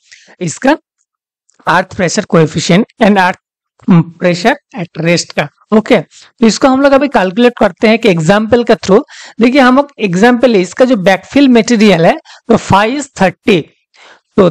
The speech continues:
थर्टी के लिए डिग्री में है, तो हमको रेडियन में कन्वर्ट करना पड़ेगा, तो thirty into pi by one eighty, that is point five two four radian। तो के नॉट is equal to one minus sine phi, so coefficient of earth pressure at rest,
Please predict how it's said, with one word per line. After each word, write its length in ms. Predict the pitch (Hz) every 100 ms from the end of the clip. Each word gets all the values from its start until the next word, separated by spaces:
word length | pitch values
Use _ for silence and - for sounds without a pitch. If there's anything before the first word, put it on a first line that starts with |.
| 180
थर्टी 300 | 196 - 254
के 120 | 262
लिए 420 | 262 202 180 170
डिग्री 320 | 165 202 233 254
में 120 | 262
है, 120 | 277 -
तो 60 | 220
हमको 280 | 180 196 214
रेडियन 420 | 180 175 208 240
में 100 | 247 254
कन्वर्ट 380 | 233 220 247 -
करना 300 | 254 262 269 -
पड़ेगा, 260 | 269 285 320 _ - -
तो 80 | 214
thirty 440 | 175 190 185 262 254
into 180 | 240 269 196
pi 100 | 175 190
by 80 | 233 233 214
one 160 | 233 254
eighty, 200 | - 349
that 160 | 208 202
is 160 | 320 - -
point 340 | 185 190 302 - -
five 320 | 175 214 277 _
two 80 | 214 190
four 120 | 262 294
radian। 480 | 196 160 165 147 247 _ _ - _
तो 80 | 147 -
के 160 | 190
नॉट 240 | 208 277 285
is 140 | 254
equal 180 | 277 269
to 100 | 226 180
one 180 | 190 208 220
minus 320 | 233 233 -
sine 180 | 254 240
phi, 100 | 320 339 -
so 100 | 196 -
coefficient 680 | 208 247 311 294 330 302 294
of 80 | 254 -
earth 340 | 202 226 - -
pressure 380 | 220 202 226 233 226
at 220 | 180 - 175
rest, 380 | 214 214 -